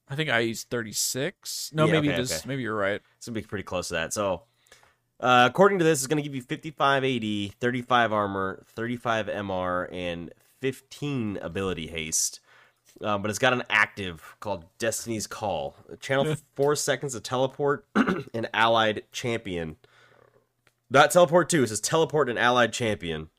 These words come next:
Speaker 2: On arrival, all nearby allies gain
Speaker 1: It's gotta
Speaker 2: a
Speaker 1: be
Speaker 2: zero
Speaker 1: a
Speaker 2: shield for four seconds. Okay, so there's gotta be a typo there. So you're gonna get some sort of shield, obviously, and you're gonna be able to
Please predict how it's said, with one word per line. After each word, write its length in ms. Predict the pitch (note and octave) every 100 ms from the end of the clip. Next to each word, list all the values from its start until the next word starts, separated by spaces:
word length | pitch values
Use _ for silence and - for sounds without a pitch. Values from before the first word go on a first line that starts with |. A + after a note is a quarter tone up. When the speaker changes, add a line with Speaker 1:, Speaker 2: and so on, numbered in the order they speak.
| _ _ _
Speaker 2:
On 140 | G2 A2+
arrival, 460 | A2 B2+ C3 C3
all 240 | C3 A2+ A#2+
nearby 400 | A#2 A#2 A2+ A2
allies 400 | G#2+ A2 G#2+ G#2
gain 460 | G#2+ G2+ F#2+ F#2+ -
Speaker 1:
It's 200 | C3+ -
gotta 240 | D3+ B2+
Speaker 2:
a 20 |
Speaker 1:
be 140 | G#2 A2
Speaker 2:
zero 260 | A2 A2 G#2+
Speaker 1:
a 40 |
Speaker 2:
shield 280 | - G#2+ G#2
for 80 | F2+
four 300 | - G2+ F2+
seconds. 400 | G2 F#2 E2+ -
Okay, 240 | A2 F#2
so 160 | - G2+
there's 180 | A2
gotta 220 | - C3 B2+
be 100 | A2
a 40 |
typo 320 | - G#2 F#2
there. 100 | F2
So 120 | E2+ G#2+
you're 60 |
gonna 120 | C#3
get 140 | D#3+ D#3+
some 100 | D#3
sort 160 | -
of 80 | B2
shield, 340 | - C#3+ A2+ F#2
obviously, 640 | F2+ F2 E2+ F2+ F2 E2+ - - - _
and 120 | - G2
you're 80 |
gonna 120 | A2 A2
be 80 |
able 140 | A2+ G#2+
to 160 | F#2+